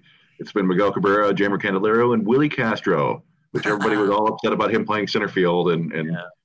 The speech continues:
Speaker 1: once again, A J Hinch knows which of his hitters is actually on one.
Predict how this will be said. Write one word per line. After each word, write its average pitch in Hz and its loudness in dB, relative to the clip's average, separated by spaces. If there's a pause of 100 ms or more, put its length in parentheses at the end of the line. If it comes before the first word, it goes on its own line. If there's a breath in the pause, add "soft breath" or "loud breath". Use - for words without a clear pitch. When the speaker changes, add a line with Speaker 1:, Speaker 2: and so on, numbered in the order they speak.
(240)
Speaker 1:
once 87 -4
again, 123 0
A 117 4
J 123 2
Hinch 123 -2
knows 110 2
which 113 0
of 107 -2
his 98 -4
hitters 104 0
is 87 -2
actually 95 0 (380)
on 113 2
one. 87 0